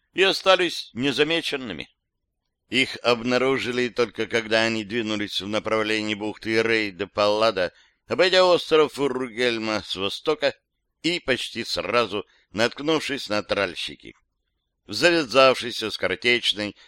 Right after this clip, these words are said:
но яростной перестрелке, сразу перешедшей в торпедную атаку, тральная партия оказалась полностью разгромлена.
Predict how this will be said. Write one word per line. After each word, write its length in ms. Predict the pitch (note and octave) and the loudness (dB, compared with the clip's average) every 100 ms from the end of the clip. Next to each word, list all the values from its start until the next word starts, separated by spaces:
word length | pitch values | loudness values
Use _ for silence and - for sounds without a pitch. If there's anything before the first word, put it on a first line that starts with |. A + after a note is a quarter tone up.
| _ - | _ -2
но 80 | A2 | 2
яростной 460 | D#3+ D3+ - G2 | 4 4 0 -4
перестрелке, 680 | F2 G2 - E3 E3+ - B2+ | -2 -2 -2 0 0 0 -4
сразу 440 | - - B2 G2+ G#2 | -2 2 2 2 -2
перешедшей 600 | G#2+ G#2 A2+ A2 - G#2 | -4 -2 0 -2 -2 -6
в 60 | |
торпедную 560 | - G2+ G#2 G2 G2+ G2+ | -2 -2 -2 -2 0 -2
атаку, 500 | - F#2+ F#2 F#2 - _ _ _ _ _ | 2 0 0 -6 -12 _ _ _ _ _
тральная 380 | A#2+ B2 B2 A#2 | 4 6 6 2
партия 460 | C3+ C3+ A#2+ G#2+ | 4 4 4 0
оказалась 520 | G2+ G#2 G2+ A2+ G#2 - | 2 0 2 0 0 -2
полностью 520 | G#2+ G2+ F#2+ - F#2 | -2 0 -2 -4 -4
разгромлена. 640 | F#2 F2+ A2 A2+ A2+ A2 | -4 -2 -2 -2 -2 -4